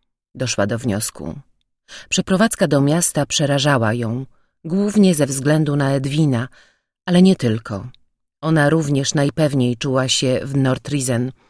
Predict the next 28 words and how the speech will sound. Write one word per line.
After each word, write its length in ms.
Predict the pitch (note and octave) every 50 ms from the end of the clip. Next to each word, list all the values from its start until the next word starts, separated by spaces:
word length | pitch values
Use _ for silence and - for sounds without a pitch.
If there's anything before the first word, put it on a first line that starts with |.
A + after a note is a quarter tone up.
| _ _ _ _ _ _
wśród 360 | - - - D3+ D#3+ C#3+ C#3
drzew 540 | C3+ B2 B2 C#3+ D#3+ D3 C#3 - - - - - - - - -
i 80 | - D#3
dającej 520 | D#3 D3+ D#3+ D#3+ D#3+ E3 - - D#3+ D3+
schronienie 580 | - - - - D3+ C#3+ C#3 C3+ C3+ C3+ C3 C3
zieleni. 580 | B2+ C3+ B2+ A#2 A2 G#2 G#2 G#2 A2 B2 C#3 - _ _ _ _ _ _ _ _ _ _ _ _
Oczywiście 500 | - E3+ - G#3+ A3+ A3 - - A3 G3+
często 360 | - G#3 G3+ F#3+ - - E3
jeździła 540 | D#3 C#3+ D3 C#3+ C#3 - G#3 G3 D3 C3+ B2+
do 160 | A#2+ C3+ B2
Appeldornu 720 | B2 - C#3+ C#3 C3 B2+ C#3 C3 B2+ B2+ C3 B2+ B2+ C3
na 140 | C3+ C3+ C3+
większe 400 | C3 C#3+ C#3 C3 B2 - - B2
zakupy, 500 | B2 C3+ C3 - - D#3 - - C3+ C3+ - - - - - - -
ale 200 | - F#3 F3+ F#3+
to 160 | - - A#3
było 240 | G3 G#3 G#3+ G3+ G3
co 120 | - -
innego, 640 | F3 F3 E3+ E3 E3 E3+ D#3+ D#3 C3+ A#2 A2+ A2 G#2 - - _ _ _ _ _ _ _
to 100 | D#3+ C#3+
było 220 | C3+ C#3 C3+ C#3
jak 180 | C3+ B2+ - -
święto. 640 | - - - E3 D#3 C#3 B2+ A2+ - A#2+ F#2 D#2+ D#2+ C3 - _ _ _ _ _ _ _ _ _ _ _ _ _ _ _ _ _ _ _ _ _ _ - - - -
Wyprowadzka 720 | D3+ D#3+ - - F3+ E3 A3 A3 - - - F#3+ F3 -
oznaczałaby 680 | E3+ D3 D3 D3+ D3+ D3+ - F#3 F3 D#3+ D3 C3+ C#3+ C#3+
dla 220 | C3 C#3+ D3+ D3+
niej 200 | D3 D3 C#3 C#3
wstrząs. 800 | C3+ - - - - - - D#3+ C#3 C3 A2+ A2 - - -